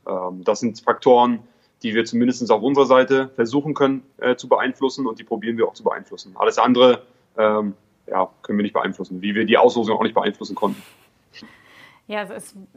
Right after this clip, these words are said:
Speaker 2: wie gesagt, also letztes Jahr war das das Finale. Ähm, wie geht man denn aber so ein Topspiel an? Weil es ist einfach, man weiß, man ist auf Augenhöhe, man ist, sind so die stärksten Mannschaften, die in der Liga sind. Wie geht ihr das als Mannschaft an? Gibt's da vielleicht auch Besonderheiten in der Vorbereitung?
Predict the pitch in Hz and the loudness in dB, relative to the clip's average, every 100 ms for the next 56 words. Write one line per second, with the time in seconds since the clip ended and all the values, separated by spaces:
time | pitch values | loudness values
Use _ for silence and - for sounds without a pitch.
0 | _ 214 233 208 190 196 196 202 196 220 | _ -8 -4 -2 2 0 0 -8 -2 2
1 | 226 240 226 226 220 220 - 202 214 220 | 2 -2 0 4 6 6 4 4 4 6
2 | 240 247 233 254 240 226 233 254 262 240 | 4 0 0 2 6 6 6 4 2 0
3 | 226 226 226 226 233 226 214 240 269 311 | 0 0 0 -2 -2 -4 -2 0 0 -2
4 | 302 294 277 269 262 247 262 254 277 277 | 0 0 2 2 0 0 -2 2 0 0
5 | - - 240 - 196 196 196 208 - 254 | -6 -4 -2 -2 -4 -2 -2 -2 -6 -8
6 | - 233 254 254 214 202 269 294 226 - | -2 0 2 0 0 2 2 2 -4 -6
7 | 247 220 214 - 247 277 302 302 247 226 | -2 -2 2 4 4 4 2 2 2 0
8 | 220 - - 220 226 226 226 220 214 202 | -6 -12 -10 -6 -6 -6 -2 0 0 -2
9 | - 226 220 247 220 240 240 226 226 208 | 0 0 0 -2 -2 0 -2 -2 -4 -4
10 | 214 262 262 285 285 - - _ 214 269 | 0 0 2 -2 -4 -16 -20 _ 0 0
11 | 269 277 277 247 240 214 214 226 240 311 | 2 0 2 2 2 4 0 0 0 0
12 | 320 262 262 262 254 254 247 240 240 262 | -2 -2 -2 0 -2 2 0 0 -4 -4
13 | 226 247 240 233 240 233 220 - 285 208 | 0 2 4 4 2 -2 -4 2 0 2
14 | 127 151 - | -6 -12 -14